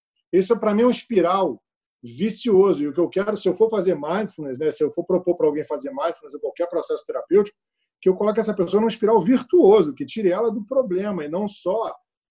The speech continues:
é, não, não, não tem que ser algo que trata o sintoma, tem que ser algo que trata o problema. E pelo que você tá me explicando, a tua forma de entrega do mindfulness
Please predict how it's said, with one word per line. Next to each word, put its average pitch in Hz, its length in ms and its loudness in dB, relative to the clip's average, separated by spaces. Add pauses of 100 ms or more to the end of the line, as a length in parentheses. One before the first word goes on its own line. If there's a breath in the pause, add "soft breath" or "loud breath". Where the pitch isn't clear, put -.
é, 147 280 -6
não, 170 180 -2
não, 175 160 -2 (160)
não 196 100 0
tem 233 120 0
que - 40 -6
ser - 60 0
algo 226 140 4
que 190 100 -10
trata 202 240 -4
o 185 40 -4
sintoma, 156 600 -4
tem 160 140 -10
que - 60 -16
ser 185 80 -4
algo 190 180 -4
que 202 80 -10
trata 190 240 -4
o - 40 -20
problema. 190 400 2
E 131 40 -10
pelo 190 160 2
que 185 60 -6
você 165 120 -2
tá 165 80 -2
me 156 60 -6
explicando, 151 640 -6 (560)
a 139 140 -2
tua 196 260 2
forma 180 320 -2
de 147 100 -4
entrega 143 440 -4
do 131 100 -4
mindfulness 131 640 -4